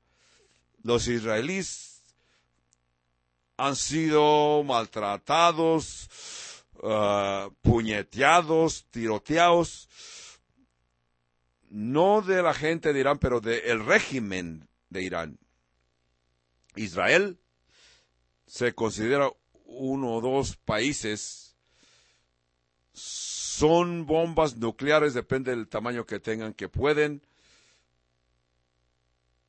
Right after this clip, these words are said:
Ahora, la pregunta es, ¿permitirá Dios que esto suceda?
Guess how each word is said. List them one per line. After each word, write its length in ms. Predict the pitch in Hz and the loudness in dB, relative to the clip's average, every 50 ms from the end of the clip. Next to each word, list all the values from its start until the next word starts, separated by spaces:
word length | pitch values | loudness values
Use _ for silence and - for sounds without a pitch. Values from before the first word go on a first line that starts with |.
| _ _ _ _ _ _ _ _ - 110 104 87 _ _ _ | _ _ _ _ _ _ _ _ -20 -20 -20 -20 _ _ _
Ahora, 440 | - 107 113 123 131 120 104 92 92 | -4 0 2 4 4 4 4 2 0
la 120 | 101 107 104 | 0 0 0
pregunta 460 | - 110 117 131 143 139 - 123 113 | 0 0 0 -2 -2 -2 -2 -4 -4
es, 220 | 104 - - _ _ _ _ _ - | -4 -6 -12 _ _ _ _ _ -4
¿permitirá 560 | - 107 107 110 113 107 - 110 107 135 165 | -4 -2 -2 -2 -4 -4 -4 0 2 2 2
Dios 240 | 151 156 165 170 - | 2 2 0 0 0
que 80 | - 165 | -2 -6
esto 160 | 156 - 135 | -6 -6 -8
suceda? 460 | 113 120 - 147 151 151 156 180 - | -8 -6 0 0 0 0 0 -4 -6